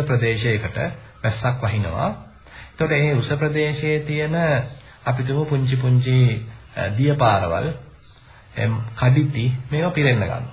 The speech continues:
වතුරෙන් පිරෙන්න ගන්නවා. ඊට පස්සේ ඒ වතුර පිරෙන, පිරුණාට පස්සේ ඒක දැන් පහළට ගලනවා. දැන් හරියට නිකන් මේ කොටස පිරුණාට පස්සේ ඊළඟ කොටසට එනවා වගේ බුදුරජාන් වහන්සේ දෙන ඒ උපමාවේදී ඒ උඩ කඳු,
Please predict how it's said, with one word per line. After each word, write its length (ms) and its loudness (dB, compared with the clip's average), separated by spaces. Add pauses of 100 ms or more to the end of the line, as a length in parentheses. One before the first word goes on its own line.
වතුරෙන් 360 -2
පිරෙන්න 220 -2
ගන්නවා. 400 -10
ඊට 180 -4
පස්සේ 400 -2
ඒ 140 2
වතුර 280 0
පිරෙන, 340 0
පිරුණාට 400 -2
පස්සේ 360 -2 (1400)
ඒක 140 0
දැන් 180 4
පහළට 400 4
ගලනවා. 380 0 (240)
දැන් 160 0
හරියට 240 2
නිකන් 180 0
මේ 240 4
කොටස 240 -2
පිරුණාට 380 0
පස්සේ 200 -2
ඊළඟ 280 0
කොටසට 300 0
එනවා 360 2
වගේ 160 0
බුදුරජාන් 480 2
වහන්සේ 340 0
දෙන 180 -2
ඒ 260 0
උපමාවේදී 720 -2 (600)
ඒ 240 0
උඩ 200 0 (1040)
කඳු, 280 2